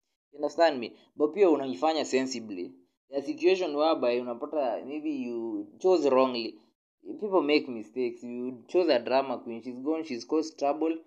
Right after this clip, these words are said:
Ehe, mambo imekuja hapo. Na wewe unakuwa so abusive and so aggressive. You find that you, she's the one who's at fault. So, pia ni kitu inataka ufikirie. You just don't jump into conclusion. Think, think and act.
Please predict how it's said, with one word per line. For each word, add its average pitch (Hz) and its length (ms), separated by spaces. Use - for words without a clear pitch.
Ehe, 135 280
mambo 143 300
imekuja 135 500
hapo. 139 300
Na 123 120
wewe 165 180
unakuwa 135 440
so 143 160
abusive 135 520
and 117 120
so 156 140
aggressive. 135 560
You 127 120
find 165 240
that 120 200
you, 120 100
she's 123 240
the 123 60
one 143 220
who's 135 180
at 110 180
fault. 113 280
So, 160 340
pia 160 160
ni 131 100
kitu 123 200
inataka 127 560
ufikirie. 113 720
You 107 140
just 135 240
don't 127 300
jump 139 280
into 117 220
conclusion. 113 640
Think, 175 240
think 156 200
and 117 180
act. - 420